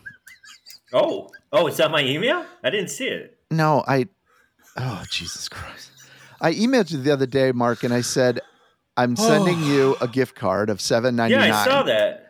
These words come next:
Speaker 2: Which will pay for the streaming version on Amazon because it's on sale right now. If you didn't do it, it might not be on sale now, so you're gonna have to pay a few extra dollars. But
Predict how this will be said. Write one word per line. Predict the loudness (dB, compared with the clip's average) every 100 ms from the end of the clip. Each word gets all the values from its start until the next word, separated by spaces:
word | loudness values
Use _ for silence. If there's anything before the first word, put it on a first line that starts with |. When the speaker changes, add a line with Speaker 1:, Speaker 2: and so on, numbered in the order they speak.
| -4
Speaker 2:
Which | -2 0 0
will | -2
pay | 0 0 0
for | -2 -2 0 2 0
the | -2
streaming | -2 -2 0 -2 -2
version | -2 -2 -2 -2 -2 -2
on | -2 0
Amazon | -2 -2 -2 -2 -4 -6
because | -6 -6
it's | -2 0
on | 0 -2
sale | -2 0 0
right | -2 -6 -8
now. | -8 -8 -10 -12 -10
If | -6
you | -2
didn't | -2 -2
do | 0 2
it, | 2
it |
might | 0 -2
not | 0
be | -2
on | -2
sale | -2 0 0
now, | 0 -4
so | -4
you're | -4
gonna | -6
have |
to | -4
pay | -4
a | -2
few | -4 -4
extra | -6 -8
dollars. | -2 0 0 -4 -6
But | -2 -2